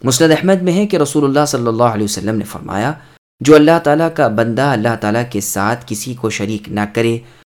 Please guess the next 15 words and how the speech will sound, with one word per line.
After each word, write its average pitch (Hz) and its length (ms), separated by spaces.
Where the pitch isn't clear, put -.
نماز 131 520
قائم 117 380
رکھے، 117 460
زکوٰۃ 101 420
ادا 92 260
کرے، 120 260
رمضان 139 520
کے 135 120
روزے 117 340
رکھے 127 320
اور 151 80
کبیرہ 147 520
گناہوں 120 480
یعنی 107 240
بڑے 110 260